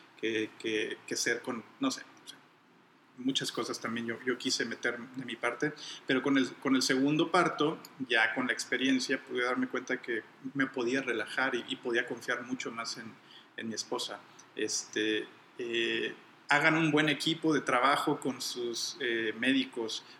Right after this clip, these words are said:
busquen a los médicos adecuados con los que ustedes se sientan cómodos, con los que tengas confianza.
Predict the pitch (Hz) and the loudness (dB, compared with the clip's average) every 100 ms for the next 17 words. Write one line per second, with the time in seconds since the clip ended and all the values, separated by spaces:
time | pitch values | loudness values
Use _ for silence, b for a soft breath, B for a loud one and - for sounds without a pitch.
0 | - 131 147 147 139 135 120 120 127 131 | -6 0 2 4 4 4 2 0 0 0
1 | 135 - 117 110 120 117 127 - 113 113 | -2 -4 -2 -2 0 0 0 -4 -8 -8
2 | - 117 - 123 127 - - 123 - 117 | -8 -6 -2 0 0 -2 -2 -4 -6 -12
3 | - 113 120 123 143 - 113 110 - - | -8 -10 -8 -10 -12 -12 -12 -10 -10 -6
4 | 117 127 123 - 110 117 113 - | -4 -2 -2 -6 -10 -6 -4 -6